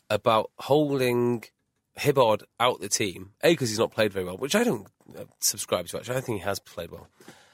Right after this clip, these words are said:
But bringing him on in the second half, so when France go to their monster set, which they did, we, we can answer with a big lad like Hibbard. I thought that quite, made quite a lot of sense, actually.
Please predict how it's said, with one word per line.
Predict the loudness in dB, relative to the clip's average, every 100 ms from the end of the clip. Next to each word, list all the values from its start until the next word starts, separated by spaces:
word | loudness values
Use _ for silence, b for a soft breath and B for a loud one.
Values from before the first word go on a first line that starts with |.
| b _
But | 0 0 0
bringing | 2 4 6
him | 8
on | 6 6 0 -18 _ _ _ _ _
in | 0
the | 2
second | 2 0 2
half, | 2 2
so | 2
when | 2 2
France | 2 2 0 -2 _ -12
go | 0 0
to | 4
their | 4
monster | 6 4 2 0
set, | 2 2 2 -4 -6 -6 _
which | -2 0
they | 2 2
did, | 2 2 -2 _ b b b -6
we, | 2 4 4
we | 0 2
can | 4
answer | 4 4 -2 -2
with | -2 -2 -2 -8 _ -10
a | -2
big | 0 2
lad | 2 2
like | 2 2
Hibbard. | 4 2 0 -6 _ _ _ 2
I | 4
thought | 4 2
that | 0
quite, | 0 -2
made | 0 0
quite | 2 -2
a | -2
lot |
of | -2
sense, | 0 0 0
actually. | -4 -6 -14